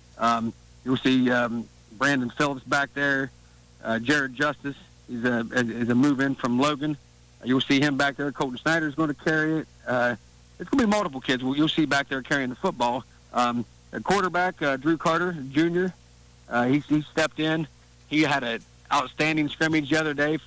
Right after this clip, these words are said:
probably far ahead of where he probably should be as a first-year starter. Um, but, you know, he's a,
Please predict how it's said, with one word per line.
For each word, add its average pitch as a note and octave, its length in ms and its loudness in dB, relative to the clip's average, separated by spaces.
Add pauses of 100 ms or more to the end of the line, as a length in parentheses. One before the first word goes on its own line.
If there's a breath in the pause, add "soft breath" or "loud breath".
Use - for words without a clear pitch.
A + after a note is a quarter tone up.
(160)
probably C#3+ 240 0
far D3 320 0
ahead D3+ 200 0
of D3 80 0
where C#3+ 180 2
he C#3 140 2
probably C#3 300 -2
should D3 260 -2
be D#3+ 260 2 (460)
as B2+ 120 -6
a C3 60 2
first-year D3+ 380 0
starter. D#3+ 420 -2 (280)
Um, B2 340 0 (400 soft breath)
but, B2 100 -4
you D#3 100 4
know, C3+ 100 2
he's C#3+ 220 2
a, C3 220 0